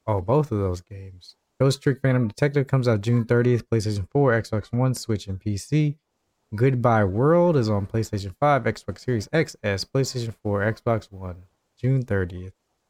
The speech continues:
Master Detective Archives, Rain Code is on Switch June twentieth or thirtieth,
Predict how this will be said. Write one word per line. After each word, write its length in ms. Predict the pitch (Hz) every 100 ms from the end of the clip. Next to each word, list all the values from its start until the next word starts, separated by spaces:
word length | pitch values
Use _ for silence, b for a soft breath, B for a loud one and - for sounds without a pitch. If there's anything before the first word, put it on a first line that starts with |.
| -
Master 340 | 151 175 -
Detective 440 | 151 139 131 120 104
Archives, 680 | 101 95 - 98 95 95 104
Rain 280 | 123 127 120
Code 260 | 123 120
is 120 | 95
on 140 | 95 92
Switch 460 | - - 143 -
June 360 | 98 110 120 117
twentieth 500 | - - 98 92 98 -
or 120 | 107
thirtieth, 520 | - 120 98 90 92